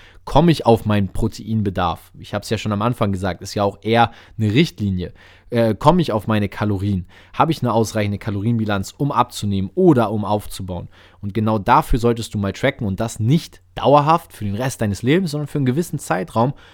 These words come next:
um dich mal so ein bisschen auszuprobieren, in diesem Spiel sicherer zu werden und dann ohne Zwang danach auch irgendwann ein Gefühl zu haben. Also wie Alex jetzt zum Beispiel gesagt hat,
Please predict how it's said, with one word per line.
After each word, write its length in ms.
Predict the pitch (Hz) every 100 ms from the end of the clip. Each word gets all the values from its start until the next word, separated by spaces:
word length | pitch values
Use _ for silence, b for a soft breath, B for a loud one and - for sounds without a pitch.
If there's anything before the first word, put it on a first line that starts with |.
| B
um 160 | 117 131
dich 160 | 131
mal 100 | 127
so 80 | 123
ein 80 | 127
bisschen 220 | 135 131
auszuprobieren, 800 | 127 151 - - 107 107 101 98
in 220 | 185 160
diesem 260 | 165 139 117
Spiel 460 | - - 139 156 - B -
sicherer 580 | 92 131 175 139 107 98
zu 200 | - 92
werden 340 | 95 104 135 B B B
und 180 | 110 107
dann 180 | 127
ohne 300 | 131 151 160 147
Zwang 580 | - 135 151 139 160
danach 500 | 123 107 117 143 147
auch 240 | - 113 113
irgendwann 380 | 113 113 113 110
ein 120 | 107
Gefühl 360 | 104 - 180
zu 200 | 196 -
haben. 300 | 98 90 92
Also 200 | 95 98 104
wie 80 |
Alex 300 | 107 135 151
jetzt 140 | 123 -
zum 100 | 101
Beispiel 220 | 101 -
gesagt 260 | 95 92
hat, 120 | -